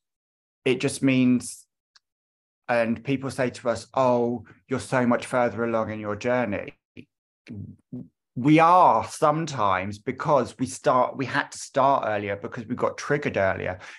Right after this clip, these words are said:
It's not that we're better than you. We might be further along than you,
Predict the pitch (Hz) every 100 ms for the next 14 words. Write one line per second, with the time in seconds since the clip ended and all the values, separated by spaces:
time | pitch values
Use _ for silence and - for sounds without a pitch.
0 | - 127 135 151 170 156 131 120 - 135
1 | 151 - 107 95 92 110 131 147 - 135
2 | 123 101 101 113 165 151 101 101 - -
3 | -